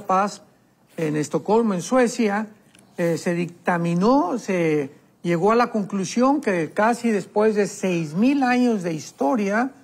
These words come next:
el ser humano ha tenido solamente veinticinco años de paz. De seis mil años de historia aproximados, veinticinco años de paz. O sea,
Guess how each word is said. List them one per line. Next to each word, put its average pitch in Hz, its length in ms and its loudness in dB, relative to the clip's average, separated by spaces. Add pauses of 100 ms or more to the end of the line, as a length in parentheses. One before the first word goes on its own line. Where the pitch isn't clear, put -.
(400)
el 165 160 -2
ser 220 200 0
humano 214 300 2
ha 226 80 2
tenido 202 380 0
solamente 196 580 -2
veinticinco 170 960 -2
años 190 280 -2
de 165 120 -4
paz. - 360 -4 (640)
De 185 140 -2
seis 175 360 -2
mil 285 240 2
años 294 260 2
de 196 100 0
historia 220 500 0
aproximados, 190 840 -2 (360)
veinticinco 190 760 -2
años 196 240 -4
de 160 100 -4
paz. - 360 -4
O 165 160 0
sea, 185 380 -4